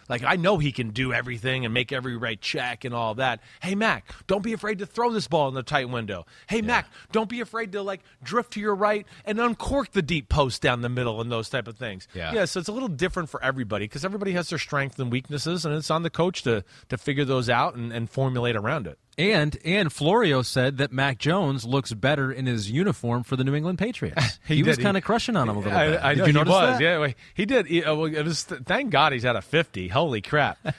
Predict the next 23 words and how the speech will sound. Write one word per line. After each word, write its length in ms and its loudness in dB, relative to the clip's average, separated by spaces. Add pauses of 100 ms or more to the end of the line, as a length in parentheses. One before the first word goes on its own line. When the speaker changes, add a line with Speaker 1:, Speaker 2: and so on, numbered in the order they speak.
(160)
Speaker 1:
It 80 4
was 260 4
good 180 2
to 100 0
see 160 0
him 160 2
in 100 -2
ten 300 2
and 60 -2
Speaker 2:
<laughs> 20 0
Yeah, 60 0
Speaker 1:
look 120 2
like 140 0
a 60 -8
Speaker 2:
true. 100 -12
Speaker 1:
quarterback 580 0
and 140 -2
all 220 -2
of 80 -8
that. 140 0
Speaker 2:
Yeah. 200 2
Speaker 1:
So, 400 -2
uh, 240 0